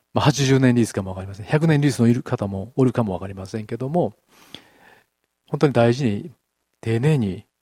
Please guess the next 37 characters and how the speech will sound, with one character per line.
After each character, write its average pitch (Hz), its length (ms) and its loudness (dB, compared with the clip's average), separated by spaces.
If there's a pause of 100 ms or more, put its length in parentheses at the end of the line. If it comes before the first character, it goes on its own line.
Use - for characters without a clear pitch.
し - 140 -8
ま 110 120 0
し - 120 -8
ょ 117 40 -12
う - 60 -16
と。 - 120 -20 (2750)
で、 117 380 6 (140)
日 170 80 6
本 180 180 8
語 165 100 6
に 156 100 0
で 107 80 2
す - 120 -6
ね、 147 200 -2 (560)
あ 104 100 -2
の、 98 300 -2
ご 117 120 6
自 147 240 6
愛 139 160 4
く 123 140 -2
だ 123 100 6
さ 110 160 -2
い 98 60 0
っ - 20 -4
て - 140 0
い 98 40 0
う - 40 -2
言 104 120 -2
葉 101 160 -2
が 95 80 -8
あ 92 40 -8
り 95 80 -10
ま 110 140 -8
す - 80 -12
け 110 100 -4
ど 101 120 -6
も、 113 220 -8